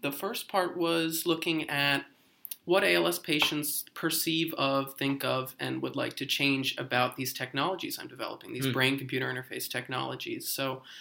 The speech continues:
Speaker 1: can it help them achieve their goals in terms of communication or mobility? What don't they really like about it? Is the cap really something that will throw people off? They'll never wanna go out in public with it, things like that. Um, so we got to know a little bit more about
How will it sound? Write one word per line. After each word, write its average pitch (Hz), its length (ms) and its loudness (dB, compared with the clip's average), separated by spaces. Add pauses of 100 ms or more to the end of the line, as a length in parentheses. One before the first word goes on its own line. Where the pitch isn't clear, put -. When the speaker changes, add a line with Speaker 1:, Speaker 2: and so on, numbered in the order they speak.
(200)
Speaker 1:
can 147 140 6
it 139 80 8
help 143 180 2
them 135 140 -2
achieve 135 400 0
their 131 140 -2
goals 131 460 -2
in 139 80 -4
terms 131 280 -6
of 123 100 -10
communication 127 720 -6
or 131 40 -6
mobility? 131 880 -4
What 135 180 -4
don't 139 220 -6
they 127 100 -6
really 131 260 -8
like - 260 -8
about 127 340 -4
it? 123 100 -4
Is 131 140 -6
the 123 80 -10
cap 127 380 -4
really 127 260 -4
something 127 460 -6
that - 200 -10
will 135 80 -12
throw 123 240 -8
people - 380 -10
off? 131 200 -4
They'll 131 120 -6
never 123 240 -6
wanna 123 180 -6
go 135 120 -6
out - 100 -6
in 135 80 -6
public 135 400 -6
with 131 120 -6
it, 127 200 -8
things 135 240 -4
like 131 180 -4
that. 123 300 0 (520)
Um, 127 220 -2
so - 160 0
we 156 100 4
got 151 220 4
to 156 80 -2
know 135 160 0
a 135 80 0
little 135 160 -2
bit 131 180 -4
more 135 300 -2
about 127 520 2